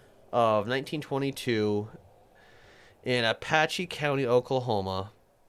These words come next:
Pascal Cletus Pula was born. Uh, he was the grandson of the famous soldier, uh,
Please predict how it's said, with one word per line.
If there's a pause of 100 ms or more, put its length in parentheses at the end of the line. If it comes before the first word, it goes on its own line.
Pascal
Cletus (120)
Pula (1400)
was
born. (1040)
Uh,
he
was
the
grandson
of
the
famous
soldier, (840)
uh,